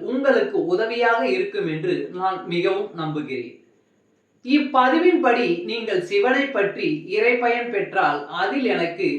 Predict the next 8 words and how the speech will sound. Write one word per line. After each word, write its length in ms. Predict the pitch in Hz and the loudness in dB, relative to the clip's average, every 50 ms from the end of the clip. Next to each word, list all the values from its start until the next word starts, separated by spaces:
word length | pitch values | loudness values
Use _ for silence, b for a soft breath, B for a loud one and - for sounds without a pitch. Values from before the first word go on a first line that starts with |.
| - | -6
மிக்க 380 | 170 170 202 202 202 - 254 247 | -6 -4 -4 -4 -4 -2 -2 0
மகிழ்ச்சியே. 600 | - - 156 147 156 156 151 - 151 139 131 120 - - - - _ _ _ _ _ _ _ _ _ _ _ 147 | 0 0 -2 -4 -4 -6 -8 -10 -10 -8 -8 -8 -8 -10 -14 -18 _ _ _ _ _ _ _ _ _ _ _ -6
வாழ்க 500 | 151 175 190 214 240 262 269 277 269 277 262 - | 0 2 4 4 4 4 4 2 2 2 4 4
வளமுடன். 480 | - 170 170 160 151 143 139 131 123 - - - _ _ _ - | 4 2 2 0 -2 -2 -4 -6 -8 -10 -14 -20 _ _ _ 0
சர்வம் 540 | 214 202 208 226 247 247 262 254 262 254 254 - - - - - | 2 4 4 4 4 4 4 4 4 2 0 -4 -8 -14 -16 -10
சிவமயம். 600 | 214 220 214 240 247 247 226 185 170 151 - - - - - _ _ _ _ _ _ _ _ - | -8 -4 0 2 2 4 4 2 2 0 -2 -4 -8 -12 -20 _ _ _ _ _ _ _ _ -12
இறையருள் 600 | 196 226 247 254 262 262 262 269 269 294 311 302 254 - | -4 2 4 6 6 6 8 6 6 6 6 4 2 2
பெறுவோம், 500 | 208 185 185 180 185 202 - - - | 4 4 6 6 6 6 4 4 2